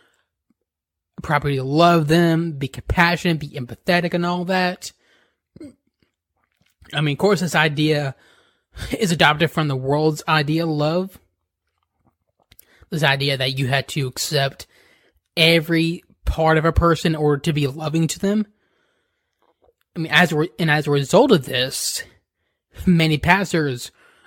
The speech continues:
are now in the business of affirming sins like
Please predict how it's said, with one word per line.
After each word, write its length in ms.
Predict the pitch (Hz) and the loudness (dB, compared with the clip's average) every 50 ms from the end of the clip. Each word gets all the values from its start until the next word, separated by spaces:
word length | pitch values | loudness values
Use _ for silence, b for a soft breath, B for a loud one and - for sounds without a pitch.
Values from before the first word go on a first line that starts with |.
| b _ - | b _ -2
are 100 | 165 165 | 0 2
now 240 | 160 160 160 160 156 | 2 2 2 2 2
in 80 | 147 139 | 0 -2
the 60 | 131 | 2
business 520 | 135 208 269 220 180 147 123 123 120 - | 2 4 4 4 2 0 -2 -2 -4 -6
of 140 | - - 143 | -6 -4 -4
affirming 440 | 151 - - 165 156 156 156 151 135 | -4 0 2 4 4 4 4 0 0
sins 680 | - - - - 160 156 160 160 160 156 147 - - b b b b b b b | -2 -6 -2 0 0 0 2 0 0 -2 -4 -6 -10 b b b b b b b
like 320 | 127 117 110 123 - | -6 -6 -6 -6 -10